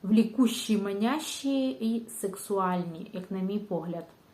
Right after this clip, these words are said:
Аромат мускуса, аромат амброксану, дуже ніжний, спокусливий, звабливий.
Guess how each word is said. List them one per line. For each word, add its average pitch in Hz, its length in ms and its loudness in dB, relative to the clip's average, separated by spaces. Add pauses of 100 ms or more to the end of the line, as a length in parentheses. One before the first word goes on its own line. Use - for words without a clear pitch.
(560)
Аромат 196 480 -2
мускуса, 311 800 2 (420)
аромат 196 800 -4 (1400)
амброксану, 214 1300 0 (240)
дуже 196 480 0
ніжний, 269 840 4
спокусливий, 262 1400 0
звабливий. 180 880 0